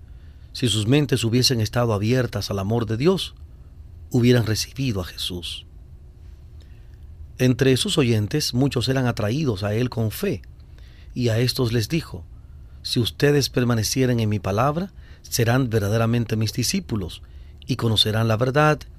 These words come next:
y la verdad los hará libres".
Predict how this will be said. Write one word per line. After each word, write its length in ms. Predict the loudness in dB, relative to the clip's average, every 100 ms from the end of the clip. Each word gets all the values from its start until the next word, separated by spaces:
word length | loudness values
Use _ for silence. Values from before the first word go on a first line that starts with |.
| -20 -20 -18 -2
y 140 | 4
la 100 | 4
verdad 420 | 2 2 4 4 0 -10 -16 -4
los 340 | 0 2 0
hará 240 | 0 2 2
libres". 580 | 0 -4 -8 -12 -14